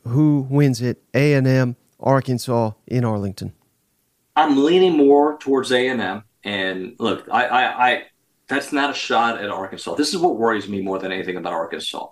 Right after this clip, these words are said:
Speaker 2: is that, A, they have tinkered with the offense to do what K J likes to do more, right? So we're seeing more of that,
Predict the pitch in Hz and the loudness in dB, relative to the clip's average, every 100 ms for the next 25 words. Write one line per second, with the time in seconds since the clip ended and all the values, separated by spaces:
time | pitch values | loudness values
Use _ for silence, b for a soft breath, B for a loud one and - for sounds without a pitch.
0 | _ 110 104 107 120 120 117 98 123 123 | _ -4 -2 -6 0 0 0 0 0 -2
1 | - 110 110 101 101 98 92 98 92 - | -4 -4 -4 -4 -2 0 -2 -2 -8 -10
2 | 90 95 90 92 - 95 95 90 87 82 | -2 -2 0 -4 -4 -4 -2 -4 -4 -6
3 | 95 90 90 80 - - - 98 104 - | -6 -4 -4 -6 -16 -12 -6 -4 -4 -2
4 | 98 92 104 - 120 104 104 104 92 104 | 0 0 -2 0 0 0 0 -2 0 2
5 | 117 - | 2 0